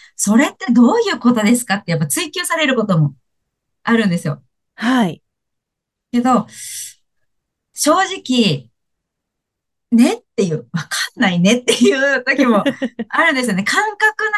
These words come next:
Speaker 1: なんだよね」みたいな
Speaker 2: うん、うん、うん。
Speaker 1: こともあるから、私も聞いて、「え、ちょっと分かんないな」って思うことも私もあるんですよ。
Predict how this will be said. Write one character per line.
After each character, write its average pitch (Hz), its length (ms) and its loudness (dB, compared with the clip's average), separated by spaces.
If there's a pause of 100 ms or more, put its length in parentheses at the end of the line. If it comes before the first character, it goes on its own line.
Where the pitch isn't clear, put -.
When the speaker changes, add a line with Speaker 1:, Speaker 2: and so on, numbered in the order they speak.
(160)
Speaker 1:
な 285 200 2
ん 262 40 0
だ 262 80 2
よ 262 60 6
ね」 254 100 6
み 226 80 2
た 202 140 0
い 196 80 4
な 202 360 0 (360)
Speaker 2:
う 233 40 -6
ん、 220 320 -4
う 185 40 -10
ん、 190 40 -6
う - 40 -6
ん。 196 60 -6
Speaker 1:
こ - 40 -4
と 190 180 -14
も 165 380 -10
あ 226 100 -2
る 214 380 2
か 180 160 -4
ら、 208 420 2 (680)
私 320 340 0
も 392 80 -20
聞 - 160 -16
い 339 40 -10 (380)
て、 190 180 -2 (680)
「え、 359 180 -6
ち - 100 -8
ょ 370 40 -12
っ - 100 -16
と 214 80 -2
分 180 180 -2
か - 180 -2
ん 330 60 0
な 240 80 4
い 208 60 4
な」 180 120 4
っ 175 40 -6
て 185 80 2
思 190 120 8
う - 40 4
こ 185 80 -4
と 170 80 0
も 160 180 2 (140)
私 240 300 -2
も 269 100 2
あ 254 60 4
る 220 100 0
ん 180 40 2
で 165 60 -4
す 160 80 -8
よ。 143 160 -6